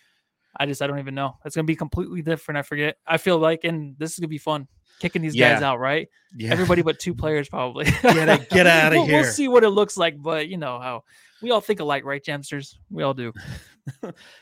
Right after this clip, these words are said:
Speaker 2: And when you, when you start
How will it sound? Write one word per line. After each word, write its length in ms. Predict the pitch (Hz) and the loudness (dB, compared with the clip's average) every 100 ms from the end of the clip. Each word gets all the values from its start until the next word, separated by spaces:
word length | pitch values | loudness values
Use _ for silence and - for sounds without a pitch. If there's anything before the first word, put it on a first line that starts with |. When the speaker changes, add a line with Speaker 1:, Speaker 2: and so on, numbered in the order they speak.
| _ | _
Speaker 2:
And 440 | 120 120 117 110 - _ _ _ _ - | -2 0 0 -4 -10 _ _ _ _ -6
when 220 | 139 131 | -4 -4
you, 160 | 131 131 | -8 -6
when 140 | 135 | -6
you 80 | 127 | -6
start 500 | - - 196 208 | -6 -2 0 -2